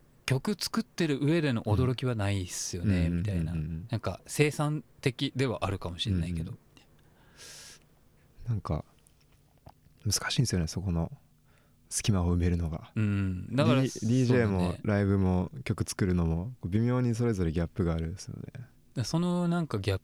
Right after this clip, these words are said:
Speaker 1: プを埋める自分なりのこう解決策
Speaker 2: うんうんうん。
Speaker 1: を何かに委ねるというかね。
Speaker 2: うん。
Speaker 1: だ、俺モジュラーも今使ってるから、
Speaker 2: はいはいはいはい。
Speaker 1: 割とそこに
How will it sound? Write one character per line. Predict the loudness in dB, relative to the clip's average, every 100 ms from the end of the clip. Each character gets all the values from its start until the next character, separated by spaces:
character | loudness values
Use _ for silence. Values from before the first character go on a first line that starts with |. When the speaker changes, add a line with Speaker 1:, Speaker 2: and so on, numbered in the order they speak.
| -2
Speaker 1:
プ |
を | 0 2
埋 |
め | 2 2
る | 0 0 -2
自 | -2 -2
分 | 0 2
な | 2
り | 2 2
の | 0 -2 -8
こ | -12
う |
解 | -4 -4
決 | -2 -4
策 | -4 -6 -6 -14 -8 -2
Speaker 2:
う |
ん |
う |
ん | 0 0 -4 -6 -4
う |
ん。 | -2
Speaker 1:
を | 0 -2 -6 -6
何 | 0 0 0
か | -2 -4
に | -4 -2
委 | -2 0
ね | -2
る | -6
と | -10
い |
う | -10
か | -10
ね。 | -10 -2
Speaker 2:
う | 0
ん。 | 0 -2 -6 -14 _ _ _
Speaker 1:
だ、 | 0
俺 | 2 2
モ | 2 0
ジ | 0
ュ |
ラ | 0
ー | 0
も | -2
今 | 0 -2
使 | -2 -8
っ | -10
て | -10 -8
る | -8
か | -6
ら、 | -8
Speaker 2:
は | -2 0
い |
は | 2 0
い |
は |
い |
は | -2
い。 | -4 -4 0
Speaker 1:
割 | 0 0
と | -2
そ | -4
こ | -2 -2
に | 0 0 -4